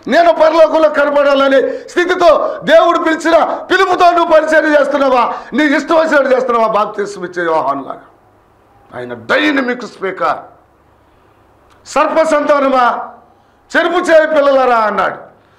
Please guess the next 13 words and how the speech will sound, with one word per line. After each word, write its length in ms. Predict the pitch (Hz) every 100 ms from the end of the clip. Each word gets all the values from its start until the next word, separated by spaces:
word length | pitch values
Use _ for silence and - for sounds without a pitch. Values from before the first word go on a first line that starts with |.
| _ _
బాప్తిస్-, 540 | 135 247 - - - 233 - -
రాజనగర్లో 680 | 196 294 320 311 294 302 294
జరిగే 320 | 294 294 285 247 - - - -
పాపం 360 | 294 311 320
గురించి 260 | 320 302 254
బాప్తిస్మ 480 | 262 311 311 302 294
ఇచ్చే 200 | 285 285 277
యోహానికి 400 | 320 302 302 277
ఎందుకోనంటే, 840 | 262 254 254 226 233 196 - - - -
పరిశుద్ధుడు, 760 | 294 285 277 247 254 233 - - -
పిలిచిన 400 | 320 339 339 320
దేవుడు 320 | 311 294 294
పరిశుద్ధుడు, 880 | 285 294 311 311 359 339 330 269 -